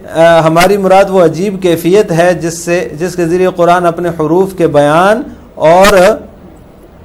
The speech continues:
آ، عمدہ، آ، حروف کے بیان اور کلمات کی لوگوں میں رائج ترتیب میں سب سے عمدہ ترتیب میں ممتاز مقام رکھتا ہے۔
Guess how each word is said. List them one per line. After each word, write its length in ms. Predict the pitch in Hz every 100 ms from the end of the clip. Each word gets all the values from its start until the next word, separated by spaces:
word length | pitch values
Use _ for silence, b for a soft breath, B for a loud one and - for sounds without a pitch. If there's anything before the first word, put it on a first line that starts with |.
| - -
آ، 120 | 156 165 165 - 165 165 160 147 151
عمدہ، 580 | 175 196 220 214 - 160
آ، 200 | 170 156
حروف 580 | 160 160 170 175 208 -
کے 80 | 196
بیان 380 | 156 165 196 214
اور 80 | 185
کلمات 580 | 185 175 170 190 190 -
کی 280 | 190 208 160
لوگوں 320 | 156 170 196
میں 140 | 196 175
رائج 280 | 165 185 190
ترتیب 540 | 185 170 165 196 214 180
میں 140 | 190
سب 220 | 190 190
سے 100 | -
عمدہ 240 | 160 180 190
ترتیب 520 | 180 165 165 185 175
میں 120 | 190 - 143 147 147 -
ممتاز 580 | 156 160 160 190 202 175
مقام 380 | 175 160 156
رکھتا 400 | 151 147 - 120
ہے۔ 120 | 107